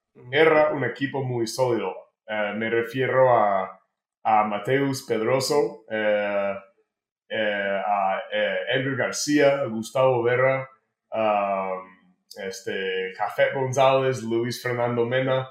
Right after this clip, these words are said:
Speaker 2: o sea, eh,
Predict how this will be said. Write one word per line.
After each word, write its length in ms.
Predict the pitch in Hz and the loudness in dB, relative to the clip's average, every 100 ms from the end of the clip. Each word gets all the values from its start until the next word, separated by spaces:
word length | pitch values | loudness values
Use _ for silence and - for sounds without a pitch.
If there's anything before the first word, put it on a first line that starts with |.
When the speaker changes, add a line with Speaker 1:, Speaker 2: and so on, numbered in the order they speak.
| - _ _ - | -16 _ _ -14
Speaker 2:
o 80 | 120 | -2
sea, 380 | 139 131 123 - - _ _ _ _ _ _ _ _ _ _ 131 | 4 6 4 0 -14 _ _ _ _ _ _ _ _ _ _ 0
eh, 580 | 120 107 104 98 104 | 2 2 0 -2 -4